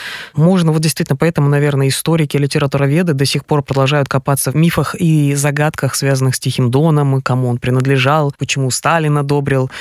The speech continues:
что бы было, наверное, если бы не было власти, возможно, это Шолохов хотел показать. И там очень много чего,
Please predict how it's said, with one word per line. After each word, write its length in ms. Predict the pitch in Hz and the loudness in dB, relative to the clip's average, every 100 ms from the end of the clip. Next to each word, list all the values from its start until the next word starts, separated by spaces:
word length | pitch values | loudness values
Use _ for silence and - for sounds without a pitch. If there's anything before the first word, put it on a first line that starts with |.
| - | -12
что 180 | - 151 | -4 0
бы 120 | 151 | 2
было, 200 | 143 147 | 2 2
наверное, 360 | 139 139 131 135 | 2 2 0 0
если 200 | 131 131 | 0 0
бы 80 | |
не 100 | 139 | 0
было 200 | 135 131 | 2 0
власти, 460 | 123 135 165 156 - | 0 2 2 0 0
возможно, 400 | 139 131 127 123 | 0 0 0 0
это 220 | 156 160 | 0 0
Шолохов 360 | 143 147 135 123 | 0 0 0 -2
хотел 240 | 135 131 | -2 0
показать. 440 | 127 127 135 123 - | -2 0 0 0 0
И 280 | 185 185 - - | 2 2 0 0
там 280 | 208 180 - _ | 0 0 -4 _
очень 440 | 220 214 - 160 | 0 0 0 0
много 420 | 156 170 190 156 | 2 2 2 0
чего, 480 | 139 - 160 269 302 | -2 -2 0 0 0